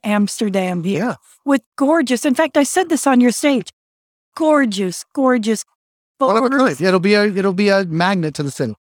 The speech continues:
Speaker 1: Totally. And not just some crummy world culture kind of dive
Speaker 2: Well,
Speaker 1: bars.
Speaker 2: there'll, there'll be some of that too, which is great, but
Speaker 1: Yeah.
Speaker 2: there'll also be this elevated experience.
Speaker 1: Exactly. So we can hardly wait for, that's in the statute.
Speaker 2: Yeah.
Speaker 1: Second of all, uh,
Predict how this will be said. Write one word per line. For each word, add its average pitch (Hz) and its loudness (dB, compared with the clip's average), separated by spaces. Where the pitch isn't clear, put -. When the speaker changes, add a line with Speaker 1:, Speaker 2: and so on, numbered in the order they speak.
Speaker 1:
Totally. 381 0
And 330 6
not 381 0
just - -4
some 262 4
crummy 277 2
world 220 0
culture 240 -2
kind 226 -2
of 190 -6
dive 226 0
Speaker 2:
Well, 196 -4
Speaker 1:
bars. 175 -16
Speaker 2:
there'll, 202 -2
there'll 202 2
be 254 2
some 240 0
of 226 2
that 214 2
too, 339 2
which 175 -2
is 151 -4
great, 151 0
but 170 -2
Speaker 1:
Yeah. 156 0
Speaker 2:
there'll 185 2
also 170 0
be 156 2
this 147 0
elevated 143 0
experience. 131 -6
Speaker 1:
Exactly. 214 -2
So - 0
we 233 0
can 254 0
hardly 269 2
wait 247 0
for, - -10
that's 240 0
in 311 4
the 294 4
statute. 220 -4
Speaker 2:
Yeah. 202 -10
Speaker 1:
Second 277 0
of 190 -2
all, 175 -8
uh, 233 2